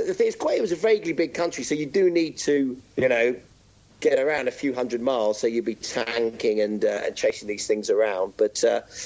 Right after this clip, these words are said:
you know, you're right, in terms of the, uh, uh, the F threes we were flying, the Tornadoes, they had a couple of, not the huge tanks, but a couple of the fifteen hundred litre fuel tanks. So they were,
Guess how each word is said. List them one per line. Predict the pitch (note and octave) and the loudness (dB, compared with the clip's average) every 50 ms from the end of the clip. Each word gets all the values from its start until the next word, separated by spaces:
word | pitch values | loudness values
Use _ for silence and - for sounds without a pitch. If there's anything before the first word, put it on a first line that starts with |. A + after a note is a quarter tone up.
| - - - - _ | -12 -14 -16 -14 _
you | - D#3 E3+ | 0 2 4
know, | D#3+ D#3 | 4 4
you're | D3+ E3 E3+ F3+ | 4 4 2 2
right, | E3 D3+ - | 2 0 0
in | D3+ D3 C#3 | -2 -2 0
terms | - E3+ D#3+ D3 C3 C#3 | 0 0 -2 0 -2 -4
of | C#3 A#2+ - - | -4 -4 -6 -4
the, | C#3 C#3 C3 C3 C3 B2+ B2+ | -2 -2 0 0 0 -2 -2
uh, | B2+ B2 B2+ B2 B2 A#2+ A#2+ A#2 - B2+ B2 B2 | 0 -2 -2 -4 -4 -6 -8 -10 -14 -14 -10 -8
uh, | B2 C3 C3 B2 - - _ _ _ _ _ _ _ | -6 -6 -8 -8 -12 -18 _ _ _ _ _ _ _
the | - C3 C#3 C#3+ | -2 0 0 0
F | C#3 - | -2 -6
threes | - - D3+ D3 C#3+ C3+ - | -2 0 0 0 0 -2 -2
we | B2+ B2+ | 0 0
were | B2 | 0
flying, | A2+ - - - - C3+ C3 B2+ A#2 | 0 -2 -4 -4 -2 0 2 2 0
the | A2+ | -2
Tornadoes, | G#2+ - - B2 B2+ A#2+ A2 G#2+ - | -2 -2 -2 0 2 2 0 0 -2
they | A2+ G#2 | -4 -4
had | - A2+ A2 G#2+ G2+ - - - - - - - - - - - | -4 -2 -2 -2 -4 -4 -8 -12 -14 -18 -20 -20 -20 -20 -12 -10
a | A2 | -6
couple | - - C#3+ - C3+ C3 | -2 -2 0 4 4 2
of, | A#2+ B2+ | 4 4
not | F3 F#3 - | 2 2 2
the | - | 0
huge | D3+ - - - F3 D#3+ - - | -4 -2 0 0 0 0 0 -4
tanks, | - - G#2+ G#2 G#2+ G2+ - | -4 -4 -4 -2 -4 -6 -2
but | - A#2 | 0 0
a | A#2 | 2
couple | - - B2 - A#2+ | 2 0 0 0 2
of | A#2 | 0
the | A2 A2+ | 0 0
fifteen | - - C3 - B2 A2+ | -2 -4 -4 -2 -2 -2
hundred | A#2 A2+ G#2+ A2+ | -2 -2 0 0
litre | G#2+ A2+ A2+ - A2+ - - | 0 0 0 0 -2 -4 -8
fuel | - - B2+ B2 A#2 | -2 2 2 2 2
tanks. | A2 - F#2+ F2+ F2 - | 2 0 -2 -2 -2 0
So | - C3 | 0 2
they | B2 C3 | 4 6
were, | C3 C3+ C3 B2+ | 6 4 4 2